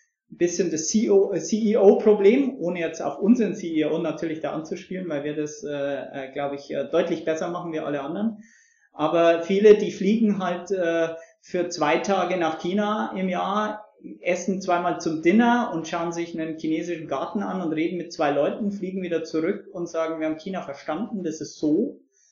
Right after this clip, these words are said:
Ähm, und dann wird es jemandem gesagt, bitte Strategie ausarbeiten und umsetzen.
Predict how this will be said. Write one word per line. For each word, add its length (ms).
Ähm, 540
und 300
dann 180
wird 180
es 140
jemandem 340
gesagt, 400
bitte 260
Strategie 480
ausarbeiten 580
und 120
umsetzen. 800